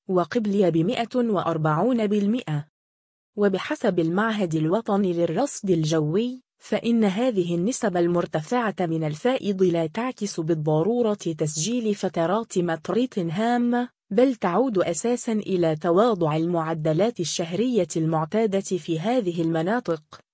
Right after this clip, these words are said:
إذ سجلت قبل تسعة فاصل أربعة ملم مقابل معدل عادي قدره ستة فاصل سبعة ملم،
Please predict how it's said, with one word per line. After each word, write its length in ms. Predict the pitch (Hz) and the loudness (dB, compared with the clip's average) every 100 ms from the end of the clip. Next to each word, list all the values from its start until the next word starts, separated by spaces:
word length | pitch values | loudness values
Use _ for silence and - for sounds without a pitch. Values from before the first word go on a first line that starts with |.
| - | -4
إذ 140 | 196 | -4
سجلت 580 | 165 - 262 208 180 160 - | -2 -4 -2 0 0 -2 -2
قبل 420 | 254 214 175 165 | -2 0 0 -2
تسعة 420 | 247 - 190 180 | -4 -4 -4 -6
فاصل 520 | 170 262 262 - 165 - | -4 -2 -2 -2 -2 -2
أربعة 440 | 175 170 226 220 - | -4 -2 -2 -2 -4
ملم 640 | 170 170 170 254 220 180 | -2 0 2 2 2 0
مقابل 600 | 170 160 240 254 196 185 | -2 -2 -2 2 2 2
معدل 640 | 170 160 214 202 185 165 160 | 2 0 0 2 2 2 0
عادي 540 | 151 160 156 233 220 | 0 -2 -2 0 0
قدره 640 | 185 - 160 180 247 214 220 | 0 -2 0 2 2 0 -2
ستة 380 | - 220 - | -2 -6 -4
فاصل 520 | 156 226 240 - 202 156 | -4 0 -2 0 -2 -2
سبعة 400 | - 240 190 180 | -4 0 0 2
ملم، 500 | 175 180 247 254 | 0 2 0 -2